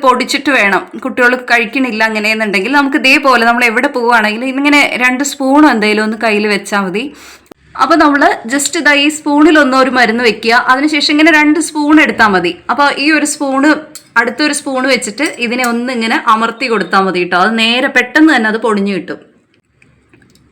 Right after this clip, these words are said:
അപ്പോൾ അതാ just നമ്മളിതൊന്ന് അമർത്തി കൊടുക്കുമ്പോഴത്തേക്കും തന്നെ ഇത് നല്ല രീതിയിൽ അത്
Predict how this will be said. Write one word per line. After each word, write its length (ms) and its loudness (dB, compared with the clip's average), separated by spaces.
അപ്പോൾ 140 -4
അതാ 120 4
just 280 -6
നമ്മളിതൊന്ന് 640 2
അമർത്തി 340 0
കൊടുക്കുമ്പോഴത്തേക്കും 800 -2
തന്നെ 200 0
ഇത് 80 -4
നല്ല 400 0
രീതിയിൽ 340 0
അത് 80 -4